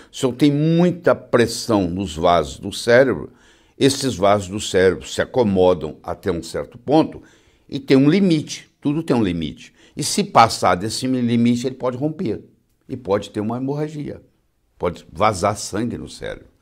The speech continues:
E co-, no momento que vaza sangue no cérebro, como o cérebro tá dentro do crânio, que é uma cavidade fechada,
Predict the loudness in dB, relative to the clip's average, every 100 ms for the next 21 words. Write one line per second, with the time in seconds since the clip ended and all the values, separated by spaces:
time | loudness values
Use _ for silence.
0 | _ _ _ _ _ -6 -2 0 2 2
1 | 2 0 -2 -6 2 2 2 -8 -8 -8
2 | -6 -8 -8 0 0 0 -4 -2 -2 -4
3 | 0 2 2 -2 -10 -20 _ _ 2 2
4 | 4 0 -2 -2 0 0 0 -4 -4 -8
5 | -2 -2 -2 -8 -10 0 0 0 -2